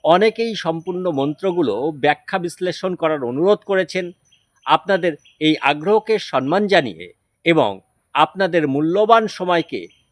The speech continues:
কাজে লাগিয়ে আজ আমরা ঋগ্বেদের প্রথম মণ্ডলের প্রথম সূক্তের দ্বিতীয় মন্ত্র নিয়ে বিস্তারিত আলোচনা করব।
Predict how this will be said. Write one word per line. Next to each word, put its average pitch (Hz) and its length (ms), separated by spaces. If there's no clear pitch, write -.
কাজে 143 340
লাগিয়ে 110 440
আজ 170 360
আমরা 143 400
ঋগ্বেদের 151 520
প্রথম 226 440
মণ্ডলের 196 500
প্রথম 185 400
সূক্তের 131 440
দ্বিতীয় 190 420
মন্ত্র 170 420
নিয়ে 85 300
বিস্তারিত 180 720
আলোচনা 120 520
করব। 82 380